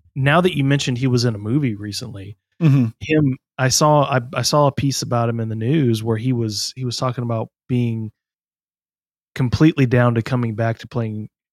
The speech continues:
Speaker 1: the role of Short Round in an Indiana Jones film.
Speaker 2: It could happen, right?
Speaker 1: Yeah, I mean, y-, y-, Harrison would be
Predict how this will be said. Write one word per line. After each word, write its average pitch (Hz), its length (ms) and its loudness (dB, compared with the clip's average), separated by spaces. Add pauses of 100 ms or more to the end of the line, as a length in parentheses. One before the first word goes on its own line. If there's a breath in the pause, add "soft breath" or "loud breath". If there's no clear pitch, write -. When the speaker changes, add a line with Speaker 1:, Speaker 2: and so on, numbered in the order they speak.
(280)
Speaker 1:
the 120 100 -4
role 127 340 6
of 110 140 2
Short 120 260 0
Round 113 280 -4
in 104 100 -4
an 101 140 -8
Indiana 113 420 -4
Jones 113 300 -4
film. 123 240 -12 (880)
Speaker 2:
It 95 100 -10
could 101 140 -6
happen, 113 360 0
right? 95 220 -2 (840)
Speaker 1:
Yeah, 160 260 4
I 135 60 6
mean, 127 400 2 (180)
y-, 76 180 -14
y-, - 60 -12 (420)
Harrison 131 600 -2
would 113 160 -8
be 110 540 -6